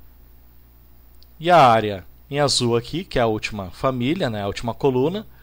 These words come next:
recebe o nome de gases nobres. Veja que a série dos lantanídeos e do actinídeos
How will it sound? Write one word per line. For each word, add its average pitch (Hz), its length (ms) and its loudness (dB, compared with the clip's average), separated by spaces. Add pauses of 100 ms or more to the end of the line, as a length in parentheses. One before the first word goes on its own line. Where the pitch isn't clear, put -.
(160)
recebe 147 460 -2
o 156 40 -2
nome 135 300 -2
de 127 280 -6 (420)
gases 117 500 -2
nobres. - 680 -10 (1700)
Veja 117 240 -2
que - 80 -4
a 123 60 0
série 127 560 -2 (380)
dos 110 140 -8
lantanídeos 113 640 -4
e 110 80 -14
do 110 160 -6
actinídeos 139 840 -6